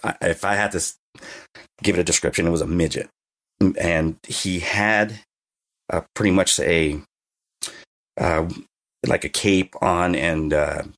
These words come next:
just like a monk, you know, hood. And I couldn't see his face. The only thing I can see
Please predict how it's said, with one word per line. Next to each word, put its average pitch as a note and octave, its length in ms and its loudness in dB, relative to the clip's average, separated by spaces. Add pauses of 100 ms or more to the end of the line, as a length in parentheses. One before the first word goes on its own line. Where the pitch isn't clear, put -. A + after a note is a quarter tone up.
(180)
just - 200 2
like E3 140 2
a - 60 4
monk, G#2+ 580 2
you G2+ 140 4
know, F2+ 160 0 (180)
hood. F#2 380 4 (720)
And G2 260 2
I - 100 0
couldn't C3 260 4
see B2+ 240 4
his - 180 2
face. E2+ 380 2
The F2 140 -2
only A2 280 4
thing G#2 180 -2
I F2+ 120 0
can D#2 160 -4
see D#2+ 420 0